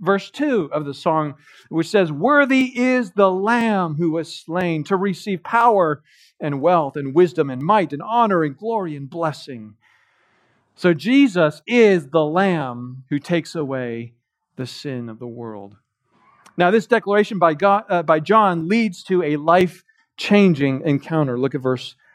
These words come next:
thirty-seven. The two disciples heard him say this, and they followed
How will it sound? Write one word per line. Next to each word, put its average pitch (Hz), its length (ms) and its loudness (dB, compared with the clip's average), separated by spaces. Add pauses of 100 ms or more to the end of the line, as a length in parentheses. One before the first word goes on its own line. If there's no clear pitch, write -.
(260)
thirty-seven. 110 720 -4 (1120)
The 139 120 -4
two 220 160 -2
disciples 170 640 0
heard 202 180 6
him 160 320 4 (280)
say 220 380 2
this, 151 480 0
and 165 240 0
they 160 160 4
followed 131 720 -4